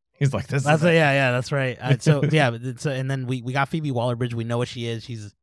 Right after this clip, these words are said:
Speaker 2: a niece, right? So she isn't, like, anything. I thought she was gonna be,
Speaker 1: She's
Speaker 2: like,
Speaker 1: his
Speaker 2: a
Speaker 1: goddaughter.
Speaker 2: law, there it is. I thought it was, like, long lost daughter or anything. So it's not,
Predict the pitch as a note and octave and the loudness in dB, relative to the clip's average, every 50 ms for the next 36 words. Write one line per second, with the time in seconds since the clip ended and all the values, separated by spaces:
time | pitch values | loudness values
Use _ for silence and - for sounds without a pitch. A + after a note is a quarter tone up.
0 | _ _ _ _ - - C3 B2+ A#2+ B2+ B2+ C3 C#3 C3 - - - - - - | _ _ _ _ -8 -6 -4 -4 -4 -4 -4 -4 -4 -6 -8 -12 -14 -16 -12 -8
1 | A2+ B2+ C3 C3 B2+ - _ _ _ _ _ _ _ _ - B2+ A2 - B2+ A#2+ | -4 -4 -4 -4 -6 -10 _ _ _ _ _ _ _ _ -4 -4 -4 -2 0 0
2 | A#2+ A#2+ A2+ A#2+ A#2 A2 A2 - - G2+ G#2 - G#2 G#2 G#2+ G#2 G#2 G#2+ G2+ G2+ | 0 0 -2 -2 -4 -6 -8 -10 -8 -8 -8 -8 -8 -10 -10 -10 -10 -10 -12 -12
3 | G2 _ _ _ _ _ _ _ _ _ _ _ _ _ _ - A#2+ B2+ B2+ A#2 | -14 _ _ _ _ _ _ _ _ _ _ _ _ _ _ -10 -6 -4 -2 -2
4 | C3+ B2+ A#2+ A#2+ A2 A2+ A2+ A2 G#2+ A#2 A2 G2 F#2+ - G2+ F#2+ F#2 F#2+ F2+ F2 | -2 -2 -4 -4 0 0 0 0 2 0 0 -2 -2 -2 -2 0 0 0 -2 -4
5 | F2 F2 - - - - C3 B2+ B2+ B2+ B2+ A#2+ A2+ A2 A2 G2+ G2+ F#2+ F#2+ B2 | -4 -4 -6 -10 -12 -12 -8 -6 -2 -2 -2 -2 -2 -4 -8 -8 -10 -12 -10 -10
6 | A#2 A#2 B2+ A#2+ A#2 G#2+ A2 G2 - G#2+ G2+ G#2+ A2 A#2+ A#2+ A2+ A2+ A2+ A#2 G#2 | -8 -6 -6 -6 -6 -6 -8 -12 -12 -10 -8 -6 -6 -6 -4 -4 -4 -4 -4 -4
7 | G#2 F#2 G2+ G2+ G2 G2 G2 F#2+ F#2+ G2+ F#2+ - - A2 G#2+ G2+ - - - B2 | -6 -6 -6 -4 -6 -6 -8 -8 -10 -12 -12 -10 -10 -10 -10 -10 -12 -14 -8 -6
8 | A2+ A2 A2+ A2+ A2+ G#2+ | -4 -2 0 -2 -2 -4